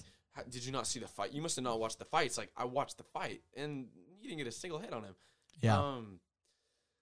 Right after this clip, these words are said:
Speaker 1: that's
Speaker 2: It's
Speaker 1: just, like,
Speaker 2: insane.
Speaker 1: it's just,
Speaker 2: Yeah.
Speaker 1: like,
Speaker 2: It's,
Speaker 1: goes
Speaker 2: it's
Speaker 1: back to, like,
Speaker 2: hard. Be-,
Speaker 1: yeah, I
Speaker 2: taking
Speaker 1: don't, I
Speaker 2: credit.
Speaker 1: don't
Speaker 2: I
Speaker 1: know.
Speaker 2: mean, yeah, I mean, I imagine they don't read their comments. Like, Joe Rogan said this on his podcast. Like, he says, "Post and ghost. Post and ghost."
Speaker 1: Yeah.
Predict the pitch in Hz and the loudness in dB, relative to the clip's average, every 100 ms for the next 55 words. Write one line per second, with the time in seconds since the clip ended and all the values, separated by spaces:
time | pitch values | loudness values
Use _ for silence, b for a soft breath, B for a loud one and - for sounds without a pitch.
0 | _ _ _ _ - 143 131 151 123 143 | _ _ _ _ -4 0 6 8 12 12
1 | 131 117 135 123 110 98 B B - 196 | 12 12 12 12 8 2 B B 6 10
2 | 214 185 175 208 196 127 110 113 180 - | 12 12 12 12 12 12 6 8 8 8
3 | 196 208 208 190 180 165 170 170 147 156 | 8 10 10 10 10 10 12 12 12 12
4 | 151 151 180 165 160 165 151 139 135 135 | 12 12 12 12 12 12 12 12 12 12
5 | 127 - - - _ _ _ - 123 135 | 10 6 -8 -20 _ _ _ 2 8 10
6 | 135 120 113 110 120 120 127 - 123 120 | 10 12 10 10 10 12 10 8 10 12
7 | 165 170 156 143 139 131 131 113 120 120 | 12 12 12 12 10 10 10 10 10 10
8 | 123 117 107 - 113 104 B B B - | 10 10 8 8 6 4 B B B -2
9 | 127 135 110 - 147 143 127 113 80 - | 8 10 10 12 12 12 10 10 8 2
10 | - _ _ _ - 131 131 117 92 - | -4 _ _ _ 8 8 10 8 6 2
11 | - - | -2 -4